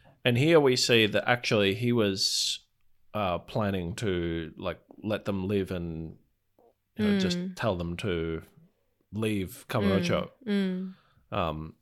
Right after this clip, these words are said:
Speaker 1: so he's talking with the boss of the Jingwon there.
Speaker 2: Mm.
Speaker 1: Uh,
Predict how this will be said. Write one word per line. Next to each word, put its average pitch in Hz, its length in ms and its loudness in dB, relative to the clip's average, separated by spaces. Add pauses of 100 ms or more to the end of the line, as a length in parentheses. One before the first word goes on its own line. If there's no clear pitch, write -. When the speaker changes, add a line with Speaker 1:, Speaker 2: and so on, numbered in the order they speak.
Speaker 1:
so - 140 -4
he's 107 160 -2
talking 101 420 -4
with 87 220 -6
the 82 340 -2
boss 101 460 -2
of 85 260 -4
the 80 360 -2
Jingwon 80 580 -6
there. 50 260 -12 (240)
Speaker 2:
Mm. 190 480 -4 (160)
Speaker 1:
Uh, 73 280 -4